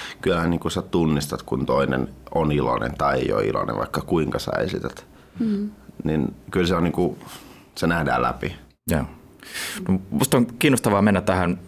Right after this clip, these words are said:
Speaker 3: äh, brändin rakentamiseen ja markkinointiin vähän myöhemmin, mut mä haluan, kuitenkin haluaisin kuulla teistä niiltä, niit-, niitä käytännön tekniikoita,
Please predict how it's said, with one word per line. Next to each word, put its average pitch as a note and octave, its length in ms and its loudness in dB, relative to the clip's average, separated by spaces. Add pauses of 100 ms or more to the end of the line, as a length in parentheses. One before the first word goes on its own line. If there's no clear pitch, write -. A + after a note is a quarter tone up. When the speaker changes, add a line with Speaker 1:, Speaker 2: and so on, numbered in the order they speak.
(420)
Speaker 3:
äh, - 240 2
brändin G#2 400 4
rakentamiseen D#2 720 2
ja D#2+ 80 4
markkinointiin C#2+ 720 2
vähän E2 200 0
myöhemmin, D#2 420 4
mut - 140 -8
mä F2 80 4
haluan, A2 180 2
kuitenkin G2+ 360 2
haluaisin E2+ 420 2 (320)
kuulla E2 240 4
teistä - 380 0
niiltä, - 260 2
niit-, D#2+ 260 2
niitä E2 200 -2 (100)
käytännön D2+ 540 2
tekniikoita, - 840 0